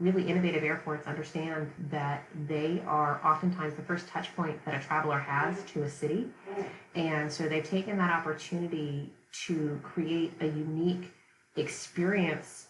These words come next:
um, for each of their travelers in a way that says, "We are your destination and we're gonna help you to feel like this is the destination." So, you know, when you get into J F K, for example, there's a huge double-sided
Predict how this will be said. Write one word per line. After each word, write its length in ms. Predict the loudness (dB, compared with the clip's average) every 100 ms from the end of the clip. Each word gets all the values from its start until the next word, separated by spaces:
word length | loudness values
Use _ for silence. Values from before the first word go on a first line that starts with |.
| _ -4
um, 600 | 0 2 2 0 -2 -8 -2
for 200 | 0 2
each 200 | 2 0
of 100 | -2
their 140 | -2 -2
travelers 580 | 2 2 2 0 0
in 60 | 0
a 80 | 0
way 280 | 0 0 -2
that 200 | -6 -4
says, 360 | 0 0 0
"We 200 | 0 2
are 100 | 2
your 180 | 2 0
destination 680 | 0 -2 -4 -2 -2 -2 -4
and 180 | -2 2
we're 140 | 2
gonna 180 | 2 -2
help 340 | 0 -2 0
you 120 | -2
to 80 | -4 -6 -2
feel 480 | 4 6 6 2 0 -6 -20 _ _ -6
like 460 | 4 4 4 2
this 200 | 0 0
is 120 | -4
the 80 | -4
destination." 720 | -4 -4 -2 0 0 -2 -2 -2
So, 400 | -2 0 0 -2
you 60 | -4
know, 160 | -2 -2
when 160 | 0
you 180 | 0 -2 0
get 220 | 0 2
into 540 | 2 0 -2 -2 -2 -2
J 220 | -2 0
F 140 | -2
K, 240 | -2 -2 -2
for 140 | -2
example, 380 | -2 -2 -4 -4
there's 200 | -4 -6
a 20 |
huge 640 | -10 -12 -2 4 4 4 0
double-sided 560 | 0 -2 -2 -2 -4